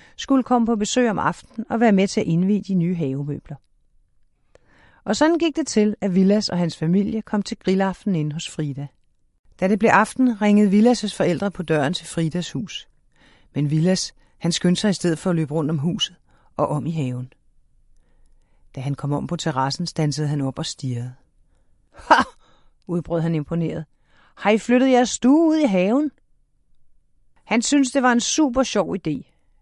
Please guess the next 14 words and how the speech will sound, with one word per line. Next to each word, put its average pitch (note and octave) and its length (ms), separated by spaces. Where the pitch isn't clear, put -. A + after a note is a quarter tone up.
men E3+ 160
Fridas G#3+ 420
forældre F#3 380
plejede E3 380
slet G3+ 240
ikke A3+ 140
at G3+ 60
være E3+ 120
sådan G3+ 160
nogen, F#3+ 200
der G3+ 60
fik - 180
sjove F3 420
idéer, D#3 200